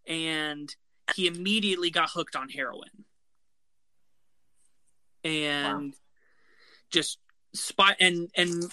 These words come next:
Speaker 1: and Malcolm McLaren was the one that was, that was getting him access to it. And it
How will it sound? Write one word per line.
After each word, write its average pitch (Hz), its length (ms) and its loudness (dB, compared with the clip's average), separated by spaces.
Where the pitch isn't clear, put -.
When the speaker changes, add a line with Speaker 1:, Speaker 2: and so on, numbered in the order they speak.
Speaker 1:
and 165 480 0
Malcolm 190 340 4
McLaren 226 480 4
was 180 140 -8
the 175 140 -6
one 170 520 -6
that 156 200 -2
was, - 560 -14
that 160 200 0
was 156 280 -8
getting 214 260 -6
him 170 260 -8
access 175 420 -2
to 254 260 -4
it. - 320 -12
And 170 340 2
it 143 160 -2